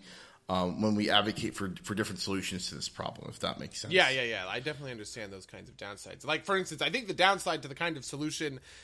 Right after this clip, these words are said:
Speaker 2: that you're, um, that you're talking about is just nothing happens, right?
Speaker 1: No, absolutely.
Speaker 2: Hypothetically
Speaker 1: Yeah.
Speaker 2: speaking, this is, this is the, what has been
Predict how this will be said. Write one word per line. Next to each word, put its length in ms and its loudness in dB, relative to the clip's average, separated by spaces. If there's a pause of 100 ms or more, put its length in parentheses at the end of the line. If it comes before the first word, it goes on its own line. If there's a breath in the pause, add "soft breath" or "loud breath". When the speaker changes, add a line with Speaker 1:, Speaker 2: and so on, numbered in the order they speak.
(200 soft breath)
Speaker 2:
that 220 -4
you're, 640 0
um, 460 -4 (1080)
that 320 -2
you're 200 -6
talking 380 -4
about 260 -2
is 100 -10
just 220 -8
nothing 240 -8
happens, 540 -8
right? 220 -8 (120)
Speaker 1:
No, 160 10
absolutely. 200 12
Speaker 2:
Hypothetically 480 4
Speaker 1:
Yeah. 160 4
Speaker 2:
speaking, 380 4 (120)
this 280 4
is, 160 -2
this 320 0
is 480 2
the, 160 -2
what 320 8
has 340 4
been 460 2